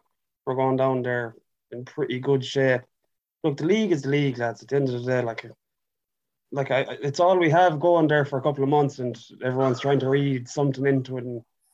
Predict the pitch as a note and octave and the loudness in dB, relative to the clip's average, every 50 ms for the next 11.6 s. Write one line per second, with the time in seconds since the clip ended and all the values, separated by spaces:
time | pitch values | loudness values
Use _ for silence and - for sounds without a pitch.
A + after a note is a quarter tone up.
0 | _ _ _ - B2+ B2 A#2+ B2+ C#3 C3 C3 - C#3 C3+ B2 B2 - C#3 C#3 C#3 | _ _ _ -4 -4 -4 0 0 0 0 0 0 -2 -2 -2 -2 -2 0 2 2
1 | C3+ C3 C3 B2+ B2+ C3 C3 B2+ B2+ B2 A#2+ B2+ B2+ B2+ B2+ B2+ A#2+ B2 B2+ B2 | 2 2 2 2 2 2 2 2 0 -2 -2 -2 -2 -2 -2 -2 -4 -6 -6 -4
2 | B2+ B2+ B2 B2 B2 B2 - C3+ C3 B2+ B2 B2+ B2 - B2+ B2 - B2 C3 C3 | -2 -2 -4 -4 -8 -10 -4 -2 -2 -2 -2 -6 -6 -6 -6 -6 -6 -6 -6 -6
3 | B2+ - C#3 C#3 C3 B2+ B2 A#2+ - _ B2 - A#2+ C3 B2+ B2+ B2 - _ _ | -6 -6 -4 -2 -2 -2 -2 -6 -10 _ -12 -8 -4 -4 -4 -4 -4 -10 _ _
4 | _ _ _ _ _ _ _ _ _ - B2+ B2 B2 B2 A#2 C3 C3 C3 B2+ B2 | _ _ _ _ _ _ _ _ _ -2 0 0 0 0 0 0 2 2 2 2
5 | A#2+ A#2+ A2 - - _ _ _ _ _ _ _ _ _ _ _ _ _ _ _ | 0 -2 -6 -10 -14 _ _ _ _ _ _ _ _ _ _ _ _ _ _ _
6 | _ _ - - - - _ _ _ _ F3+ G3+ G#3+ A3 A3 F#3 C#3+ - - C#3 | _ _ -12 -12 -12 -12 _ _ _ _ -10 -8 -6 -4 -4 -4 -6 -8 -10 -12
7 | D#3 D3 - D3 C#3+ E3 D#3 D3+ G3+ A3+ B3+ A#3 - - C#3+ C3 A#2+ - C3+ C3+ | -14 -14 -14 -8 -6 -6 -4 0 0 2 2 2 0 0 0 -2 0 2 2 4
8 | C#3 B2 A#2 A#2+ A2+ A2 - A2+ G#2+ A#2 A#2 A2 G#2+ A2 G#2 - _ _ _ _ | 4 2 2 -2 -4 -8 -10 -14 -16 -14 -16 -16 -16 -18 -20 -20 _ _ _ _
9 | B2+ C3 C#3+ D3+ D3 C3+ C3 B2+ B2+ B2 A#2+ A#2+ - _ _ B2 A#2+ A#2+ A#2+ A#2 | -2 0 0 2 2 2 2 2 2 0 0 -4 -10 _ _ -10 -6 -4 -2 -2
10 | A#2 A2+ G#2+ - _ _ _ _ _ _ _ _ _ _ _ _ _ _ _ - | -2 -4 -4 -8 _ _ _ _ _ _ _ _ _ _ _ _ _ _ _ -4
11 | C#3+ C#3 C#3+ C#3 - - - _ _ _ C3 | -4 -4 -4 -8 -12 -14 -18 _ _ _ -18